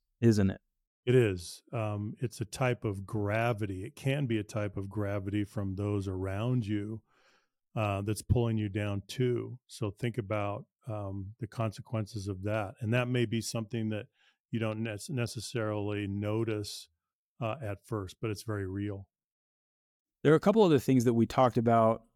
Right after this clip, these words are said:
Speaker 1: uh, regarding mediocrity. Here they are. Mediocrity loves mediocre company. Mediocrity is an imposter that makes promises it can't keep. Here's what it tells you. That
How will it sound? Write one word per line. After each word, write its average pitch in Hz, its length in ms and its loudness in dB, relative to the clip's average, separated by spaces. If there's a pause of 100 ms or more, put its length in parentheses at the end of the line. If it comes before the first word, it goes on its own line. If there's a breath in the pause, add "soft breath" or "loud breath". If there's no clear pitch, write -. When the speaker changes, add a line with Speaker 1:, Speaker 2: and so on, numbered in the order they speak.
(140)
Speaker 1:
uh, 110 240 2
regarding 120 640 6
mediocrity. 107 720 6
Here 113 160 6
they 113 120 6
are. 101 160 4
Mediocrity 135 760 6
loves 113 580 4 (200)
mediocre 117 500 6
company. 92 580 0 (840)
Mediocrity 127 880 8
is 117 140 4
an 110 40 4
imposter 107 1120 2
that 107 160 4
makes 110 260 4
promises 110 680 6
it - 240 0
can't - 340 2
keep. 110 240 6
Here's 113 220 6
what 104 80 8
it 95 100 0
tells 113 300 6
you. 95 180 2 (580)
That 123 220 8